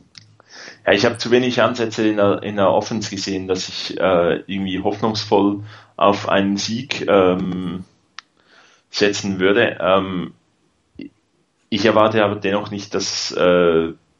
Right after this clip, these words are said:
ein, ein Debakel wird wie, wie Pittsburgh und, und Arizona. Ähm,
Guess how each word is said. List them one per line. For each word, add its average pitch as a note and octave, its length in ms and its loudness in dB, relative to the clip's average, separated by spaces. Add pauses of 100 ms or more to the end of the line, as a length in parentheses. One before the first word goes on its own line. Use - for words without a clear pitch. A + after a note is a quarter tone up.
(760)
ein, F#2 500 -4
ein F#2 220 -6
Debakel F#2 480 0
wird F#2 300 -2
wie, F#2 420 -8
wie F#2 280 -10 (460)
Pittsburgh G#2 460 0
und, F#2 380 -6 (360)
und F#2+ 100 -6
Arizona. G2 640 2 (580)
Ähm, G2 520 -2